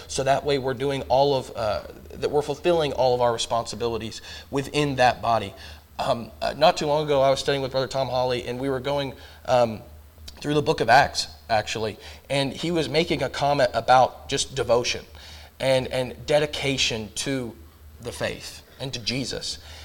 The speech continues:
Um, and, and as we were looking at how <laughs> dedicated the churches were in the first century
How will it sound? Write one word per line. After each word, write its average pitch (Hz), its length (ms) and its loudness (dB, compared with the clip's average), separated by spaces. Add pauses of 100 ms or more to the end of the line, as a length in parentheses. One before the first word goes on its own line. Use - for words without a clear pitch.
(140)
Um, 131 300 4
and, 135 200 0
and 131 240 0
as 143 220 2
we 147 100 0
were 147 140 6
looking 160 320 4
at 131 100 2
how 160 360 4 (320)
<laughs> - 340 -16
dedicated 156 520 2
the 131 80 -6
churches 147 400 0
were 135 300 0
in 131 120 -6
the 123 80 -4
first - 280 -2
century 123 400 -2